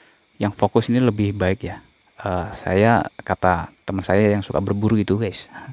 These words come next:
<laughs> berburu babi. Oke. Nah, tapi yang dipakai bukan senter ini, guys, dia M dua satu A ya. Itu belinya di saya juga. Oke,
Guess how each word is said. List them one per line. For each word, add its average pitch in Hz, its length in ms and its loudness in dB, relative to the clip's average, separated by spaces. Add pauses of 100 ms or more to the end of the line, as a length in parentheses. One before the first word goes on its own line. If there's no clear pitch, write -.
(120)
<laughs> - 420 -18
berburu 104 400 4
babi. 107 480 4 (1120)
Oke. - 240 -8 (1500)
Nah, - 80 -8 (1300)
tapi 127 400 4 (160)
yang 101 160 2
dipakai 101 320 0
bukan 110 240 -4
senter 92 320 0
ini, 92 160 0
guys, 80 240 -6
dia - 160 -10 (1400)
M 110 240 2
dua 107 160 4
satu 104 320 0
A 80 160 -2
ya. 104 100 -10 (1400)
Itu 110 160 2
belinya 110 320 2
di 101 160 0
saya 92 240 2
juga. 95 320 0 (1040)
Oke, 123 180 4